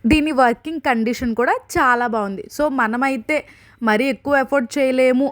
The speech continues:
అనుకున్న వాళ్ళైతే ఈ బడ్జెట్కి అయితే మనం ఫ్రీగా వెళ్ళిపోవచ్చు. చాలా బాగుంది ఈ ప్రోడక్ట్ కూడా. ప్రజెంట్ ఉన్న డేస్‌లో అయితే మనం మన పేరెంట్స్‌ని ఏదో ఒక విధంగా సర్ప్రైజ్ చేయాలని చూస్తాం. బర్త్‌డేస్‌కి, యానివర్సరీకి, ఇలా obviously ఏదో ఒక అకేషన్ బట్టి మనం వాళ్ళకి సర్ప్రైజ్ ఇస్తానే ఉంటాం.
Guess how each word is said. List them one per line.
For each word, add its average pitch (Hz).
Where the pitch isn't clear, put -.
అనుకున్న 262
వాళ్ళైతే 262
ఈ 349
బడ్జెట్కి 247
అయితే 247
మనం 320
ఫ్రీగా 226
వెళ్ళిపోవచ్చు. 208
చాలా 226
బాగుంది 208
ఈ 262
ప్రోడక్ట్ 196
కూడా. 208
ప్రజెంట్ 311
ఉన్న 330
డేస్‌లో 254
అయితే 262
మనం 330
మన 320
పేరెంట్స్‌ని 269
ఏదో 269
ఒక 311
విధంగా 302
సర్ప్రైజ్ 254
చేయాలని 233
చూస్తాం. 220
బర్త్‌డేస్‌కి, 220
యానివర్సరీకి, 214
ఇలా 247
obviously 285
ఏదో 240
ఒక 269
అకేషన్ 240
బట్టి 240
మనం 262
వాళ్ళకి 247
సర్ప్రైజ్ 226
ఇస్తానే 220
ఉంటాం. 220